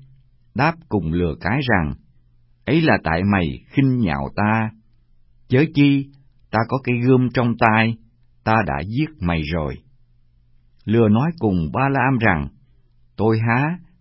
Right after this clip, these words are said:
chẳng phải là lừa của người, mà người đã cởi luôn đến ngày nay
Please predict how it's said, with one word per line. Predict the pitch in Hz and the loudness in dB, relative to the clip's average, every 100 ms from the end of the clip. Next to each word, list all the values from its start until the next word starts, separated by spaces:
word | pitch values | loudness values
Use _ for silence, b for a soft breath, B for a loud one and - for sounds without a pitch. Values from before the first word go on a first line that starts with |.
| _ | _
chẳng | - 113 147 | -2 -2 -2
phải | 80 135 | -2 -2
là | 107 | -2
lừa | 95 98 90 69 - | 0 0 0 -2 -8
của | 76 | -8
người, | 113 107 98 78 67 _ _ _ _ - | -2 2 2 0 -4 _ _ _ _ -4
mà | 95 98 | 0 0
người | 87 98 90 71 67 - | 2 0 0 -4 -8 -16
đã | - 71 80 - | -10 -6 -6 -8
cởi | 73 85 | -8 -4
luôn | 117 120 117 113 | 0 2 2 2
đến | 123 131 | 0 0
ngày | 85 71 | -2 -2
nay | 76 98 | -2 -2